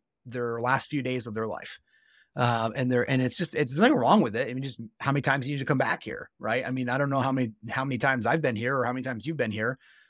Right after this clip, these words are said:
but at some point we, I think the deeper, the more work you do during your lifetime that you're here, the less times you need to come here. Uh, you know, and I don't really know if that's what it is, but it seems that way, that evolution right now started off very,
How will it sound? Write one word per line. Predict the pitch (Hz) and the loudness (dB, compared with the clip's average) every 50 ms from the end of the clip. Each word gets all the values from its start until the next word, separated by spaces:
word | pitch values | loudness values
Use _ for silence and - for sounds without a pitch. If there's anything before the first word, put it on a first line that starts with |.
| _ _ - | _ _ 0
but | 135 131 123 - - - | 2 2 2 0 -2 -4
at | 131 127 110 | -2 -2 0
some | - - 180 196 - | 2 4 4 4 4
point | - - 156 135 127 123 - | 2 0 -2 -2 -2 -2 -4
we, | 139 131 127 127 113 - _ _ _ - | -2 -2 -2 -2 -2 -4 _ _ _ -4
I | 127 | 0
think | 127 156 143 - - | 2 2 2 2 -2
the | 131 110 | -6 -6
deeper, | 104 - - 170 170 160 - 165 147 135 127 | -6 -6 -4 -4 -2 -2 0 0 0 0 -2
the | 123 131 | -6 -6
more | 127 135 151 147 131 | -2 0 0 2 0
work | 127 120 139 151 147 - _ | 2 2 4 4 2 2 _
you | - 127 113 | -2 -2 0
do | 113 117 143 151 147 135 127 - - | 2 4 6 6 6 4 2 0 -2
during | 135 131 127 120 | -4 -4 -4 -4
your | 113 110 110 | -4 -4 0
lifetime | 120 165 208 208 - - 135 117 113 110 | 2 2 2 2 2 0 -2 0 0 -2
that | 95 87 | -4 -6
you're | 110 107 | -6 -8
here, | - 113 110 107 104 - _ _ _ _ _ _ - | -6 -4 -2 -2 -4 -4 _ _ _ _ _ _ -8
the | - | -2
less | 120 127 135 139 - | 2 4 4 4 2
times | - - 139 139 127 120 104 110 | 2 0 2 2 2 0 -2 -4
you | 117 | -6
need | 120 131 127 | -6 -6 -6
to | 113 113 | -6 -6
come | - - 107 110 107 | -4 -4 -2 -2 0
here. | - 165 202 - 67 55 - - _ _ _ - | 2 4 4 4 2 0 -4 -12 _ _ _ -6
Uh, | 104 110 107 101 - - | -4 -4 -4 -4 -6 -6
you | 131 127 | -6 -4
know, | 120 120 117 | -2 -2 0
and | 113 110 | 0 2
I | 131 | 2
don't | 170 165 - _ _ 107 | 2 2 0 _ _ -6
really | 107 127 165 180 151 123 | 2 4 6 6 6 4
know | 113 107 110 113 117 120 | 2 0 -2 -2 -2 -2
if | 110 - - | -4 -6 -6
that's | - 113 104 - - - | -4 -4 -4 -6 -8 -8
what | 113 117 | -8 -6
it | 117 113 | 0 4
is, | 151 170 165 | 6 6 6
but | 123 - 123 | 4 0 -4
it | 113 - | -6 -4
seems | - - - - 180 196 208 165 - | -2 0 2 4 6 8 8 8 6
that | - 117 101 87 | 4 0 0 0
way, | 110 113 123 127 | 0 -2 -2 -2
that | 127 123 113 104 - - - _ _ _ _ _ _ _ - | -2 -2 -2 -4 -4 -10 -20 _ _ _ _ _ _ _ 4
evolution | 151 165 151 165 143 135 147 160 - - 160 135 | 4 6 6 6 4 4 4 2 2 0 0 -2
right | 127 120 117 | -4 -6 -4
now | 117 120 117 113 | -4 -2 -2 -2
started | 113 - - - - 143 139 131 123 | -2 -2 -2 0 0 0 2 2 2
off | 131 135 127 117 - | 2 2 2 2 -2
very, | 120 113 120 127 123 123 117 113 110 110 | -4 0 2 2 4 2 2 0 -2 -6